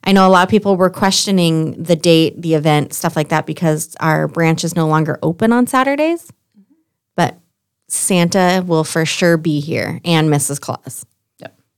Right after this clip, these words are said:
Speaker 2: Second Saturday of December.
Speaker 1: Yes, every year, all the time. <laughs>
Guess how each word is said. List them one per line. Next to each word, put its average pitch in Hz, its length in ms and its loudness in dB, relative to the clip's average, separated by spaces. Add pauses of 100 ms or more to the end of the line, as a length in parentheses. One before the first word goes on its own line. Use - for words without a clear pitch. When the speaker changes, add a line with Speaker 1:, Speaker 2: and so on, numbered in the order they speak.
(120)
Speaker 2:
Second - 500 -8
Saturday 226 680 -6 (180)
of 185 280 -10
December. 156 920 -10
Speaker 1:
Yes, - 560 -8
every 190 540 2
year, 165 680 0 (220)
all 143 340 2
the 151 160 0
time. 131 440 -4 (240)
<laughs> 330 160 -2